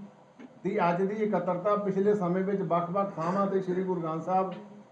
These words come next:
ਬੇਅਦਬੀ ਦੀਆਂ ਵਾਪਰੀਆਂ ਘਟਨਾਵਾਂ ਦੇ ਕੇਸ ਜੋ ਕਿ ਸਰਕਾਰ ਵੱਲੋਂ ਸੀ ਬੀ ਆਈ ਨੂੰ ਦੋਸ਼ੀਆਂ ਦੀ ਨਿਸ਼ਾਨਦੇਹੀ ਕਰਨ ਲਈ ਦਿੱਤੇ ਗਏ ਸਨ।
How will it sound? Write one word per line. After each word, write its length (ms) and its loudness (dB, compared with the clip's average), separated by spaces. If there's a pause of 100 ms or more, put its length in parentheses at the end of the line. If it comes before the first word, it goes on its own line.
(300)
ਬੇਅਦਬੀ 400 2
ਦੀਆਂ 300 0
ਵਾਪਰੀਆਂ 560 2
ਘਟਨਾਵਾਂ 560 0
ਦੇ 140 4
ਕੇਸ 420 2 (1000)
ਜੋ 240 6
ਕਿ 240 2
ਸਰਕਾਰ 540 4
ਵੱਲੋਂ 260 2
ਸੀ 200 0
ਬੀ 180 4
ਆਈ 120 8
ਨੂੰ 180 2
ਦੋਸ਼ੀਆਂ 380 0
ਦੀ 100 2
ਨਿਸ਼ਾਨਦੇਹੀ 580 2
ਕਰਨ 220 2
ਲਈ 100 2
ਦਿੱਤੇ 360 0
ਗਏ 200 4
ਸਨ। 240 0